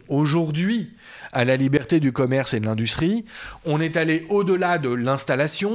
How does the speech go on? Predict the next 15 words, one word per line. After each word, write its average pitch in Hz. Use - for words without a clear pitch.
on 208
est 156
allé 139
au-delà 151
de 120
l'exploitation, 160
on 147
est 170
même 190
allé 170
au-delà 170
de 135
la 123
liberté 190
concurrentielle. 147